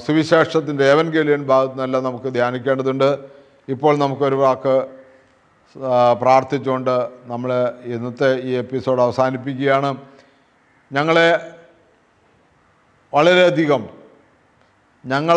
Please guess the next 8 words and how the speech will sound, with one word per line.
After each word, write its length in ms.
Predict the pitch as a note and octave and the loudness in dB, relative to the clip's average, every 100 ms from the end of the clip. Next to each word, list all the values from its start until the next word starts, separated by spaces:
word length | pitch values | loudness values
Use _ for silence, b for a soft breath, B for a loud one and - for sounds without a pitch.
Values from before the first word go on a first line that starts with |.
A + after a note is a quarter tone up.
| E3 D#3+ | 6 6
ആഗ്രഹിക്കുന്നതും 760 | E3 F3 F3 E3+ E3+ F3 F3 - - D3 | 4 2 2 -2 -2 -2 -2 -8 -18 -10
ഞങ്ങൾ 180 | D3+ E3+ D3 | -2 -2 -2
ചിന്തിക്കുന്നതിനൊക്കെ 720 | E3 E3 E3+ F3+ E3 E3 D#3 D3 | -4 -4 -4 -2 0 0 0 0
അപ്പുറത്ത് 460 | - E3+ E3 A#2+ E2+ - _ b b b b _ - | 2 2 2 -4 -12 -16 _ b b b b _ -10
ഞങ്ങളെ 240 | C3 D#3 D3+ | -2 0 0
സ്നേഹിക്കുന്ന 500 | D#3+ D#3 D#3+ D3+ D#3 C#3+ B2 - _ _ B2 | -2 -2 -2 -4 -2 -2 -2 -10 _ _ -12
ഞങ്ങളുടെ 260 | C3 C#3 C3 | -4 -4 -2
പിതാവേ, 460 | C#3+ D3 D3+ D#3 | 2 4 4 2